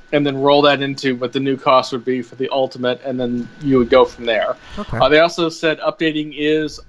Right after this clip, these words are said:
Speaker 1: optional. It's not gonna be mandatory, at least for now.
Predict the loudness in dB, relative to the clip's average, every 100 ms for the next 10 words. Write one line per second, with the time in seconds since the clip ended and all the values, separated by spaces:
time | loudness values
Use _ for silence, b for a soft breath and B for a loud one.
0 | -6 -4 -4 -6 -8 -6 -4 -6 -8 -8
1 | -4 -4 -2 -4 -6 -6 -4 -4 0 2
2 | 2 2 -2 -6 -6 -6 0 2 6 4
3 | 4